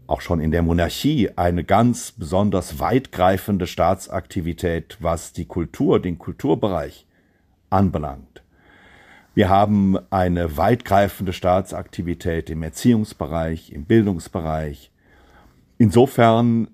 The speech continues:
müssen wir in der Tat auf den Staat gucken, wenn wir Frankreich verstehen wollen. Auch ein weiterer Punkt, die Erwartungen der Menschen an den Staat sind besonders hoch.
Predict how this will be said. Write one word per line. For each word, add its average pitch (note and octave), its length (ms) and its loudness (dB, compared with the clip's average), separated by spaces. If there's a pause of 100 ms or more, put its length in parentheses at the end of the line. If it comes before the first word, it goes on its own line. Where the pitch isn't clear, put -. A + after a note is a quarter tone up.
(160)
müssen C#3+ 460 0
wir A#2 100 6
in G#2+ 80 2
der G2 140 0
Tat F#2 580 -2
auf G2+ 160 -2
den F#2+ 140 -2
Staat F#2+ 340 0
gucken, - 480 -2
wenn F#2+ 240 0
wir G2 240 2
Frankreich E2+ 720 -4
verstehen E2 480 -4
wollen. D#2 260 -4
Auch D#3 440 4
ein G#2 200 -2
weiterer G#2 360 -2
Punkt, A2+ 300 -4
die D2+ 80 -6
Erwartungen F2 840 0 (480)
der G2+ 100 2
Menschen F#2 480 -4
an F#2 120 -6
den E2+ 140 -4
Staat D2+ 420 -4 (400)
sind G2+ 460 2
besonders G2 500 2
hoch. B2+ 380 4